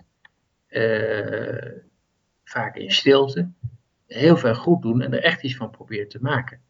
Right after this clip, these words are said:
En het gebeurt alle twee. En het gebeurt ook naast elkaar, hebt bijvoorbeeld in Rotterdam de Nieuwe Banier,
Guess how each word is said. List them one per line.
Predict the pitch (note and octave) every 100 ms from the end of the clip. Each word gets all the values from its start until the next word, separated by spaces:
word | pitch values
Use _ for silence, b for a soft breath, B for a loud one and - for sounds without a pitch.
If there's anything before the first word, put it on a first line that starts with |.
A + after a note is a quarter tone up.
| _ _
En | - B2
het | B2+
gebeurt | - C#3 C3 B2+
alle | D#3+ E3 C#3
twee. | A#2 F2 - _ _ _ _ _ -
En | B2+
het | B2
gebeurt | - C3 B2
ook | G#2+ A#2
naast | B2+ C#3+ - C3+
elkaar, | B2 G#2+ G2 - _ _ _ _ _
hebt | - -
bijvoorbeeld | A#2 A#2+ G#2
in | G#2+
Rotterdam | A#2 A#2 C3 A#2+ G2 G2 _ _
de | A#2
Nieuwe | A#2 B2 G2
Banier, | G2 G2 G#2+ B2+ E3+ F3